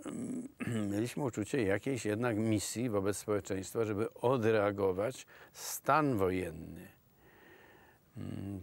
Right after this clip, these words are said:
także tutaj, mm, Jerzy Sztur miał po prostu tyle pomysłów. On dodawał do tego, co, co Julek napisał. To była bardzo, bardzo precyzyjna konstrukcja. Mam do dzisiaj zachowany ten jego scenariusz, ten jego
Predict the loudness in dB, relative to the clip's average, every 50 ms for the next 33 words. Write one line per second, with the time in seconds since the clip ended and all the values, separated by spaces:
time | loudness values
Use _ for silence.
0 | -6 -2 0 0 0 2 2 2 4 4 4 2 -2 -8 -16 -18 -18 -18 -20 -20
1 | -20 _ _ _ _ _ _ _ -8 -8 -4 -2 0 0 2 0 0 -2 -6 -6
2 | -6 -8 -10 -12 -16 -20 -20 _ _ -20 -20 _ -4 0 2 4 4 4 2 0
3 | -2 -4 -6 -4 0 0 2 2 2 0 0 -2 -2 -4 -4 -6 -8 -4 -4 -4
4 | -4 -4 -6 -10 -8 -6 -4 -4 -2 -4 -4 -6 -8 -8 -8 -10 -10 -12 -14 -18
5 | -20 -20 -20 -20 -20 -20 -20 -20 -20 _ _ _ _ -20 -6 -2 0 2 2 2
6 | 2 2 2 2 0 -2 -4 -4 -2 -2 -2 -2 -6 -12 -20 _ _ _ -20 -20
7 | -20 -20 -20 -20 -20 -20 -20 -20 -20 _ _ -2 -2 0 2 2 4 6 6 6
8 | 6 6 4 4 2 0 0 0 -2 -2 -2 -4 -2 0 0 0 0 -2 -6 -4
9 | -4 -4 -2 -2 -2 -2 -2 -4 -4 -4 -4 -6 -6 -6 -10 -8 -8 -6 -8 -6
10 | -6 -4 -4 -2 0 0 0 2 2 0 0 0 0 2 2 0 -2 -6 -6 -6
11 | -4 -4 -4 -4 -2 -2 -2 -2 0 0 0 0 2 2 0 -2 -2 -4 -6 -4
12 | -2 -2 -2 -2 -2 -2 -2 -2 -2 -4 -4 -6 -6 -6 -6 -4 -4 -4 -4 -4
13 | -6 -6 -6 -6 -6 -6 -6 -6 -6 -6 -6 -6 -4 -4 -4 -4 -6 -8 -8 -8
14 | -6 -6 -4 -4 -4 -4 -4 -8 -12 -12 -12 -10 -10 -10 -12 -14 -16